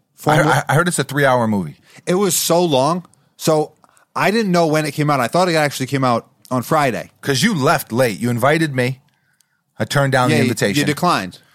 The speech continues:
Speaker 2: So would you go to a nine thirty showing?
Speaker 1: I went to a nine thirty showing, but I didn't know when it came out. And then I went on Instagram and I saw someone post it and I was like, "Damn, is it out today?"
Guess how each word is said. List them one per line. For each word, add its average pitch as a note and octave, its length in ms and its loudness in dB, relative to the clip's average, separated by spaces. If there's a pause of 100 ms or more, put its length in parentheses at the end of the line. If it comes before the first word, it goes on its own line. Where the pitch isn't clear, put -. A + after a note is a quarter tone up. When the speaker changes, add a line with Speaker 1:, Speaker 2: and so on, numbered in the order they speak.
(420)
Speaker 2:
So C3 380 0
would C#3+ 180 0
you D#3 60 0
go D3+ 100 2
to A2+ 140 2
a G#2+ 60 2
nine A2+ 320 0
thirty C3 240 0
showing? D#3 360 0
Speaker 1:
I - 40 0
went E3 180 0
to F3+ 80 0
a E3 60 -2
nine E3+ 160 0
thirty F3+ 180 -2
showing, E3+ 240 0
but C#3+ 300 -2 (340)
I D#3+ 140 0
didn't G#3 180 -2
know F3+ 140 2
when D#3+ 200 0
it C#3+ 80 -10
came D3+ 260 -2
out. D3 260 -2 (480)
And C3 120 -2
then E3 60 0
I D#3 120 0
went E3+ 200 0
on D3 120 0
Instagram B2+ 720 -4 (120)
and C3+ 100 -2
I C#3 100 -2
saw E3 240 0
someone D3 280 -4
post F#3 260 -2
it D3+ 40 -2
and C3+ 80 -4
I - 20 -4
was B2+ 100 -8
like, C3 120 -4
"Damn, E3+ 160 0
is A2 100 -2
it B2+ 100 0
out C#3 220 -2
today?" B2 520 -4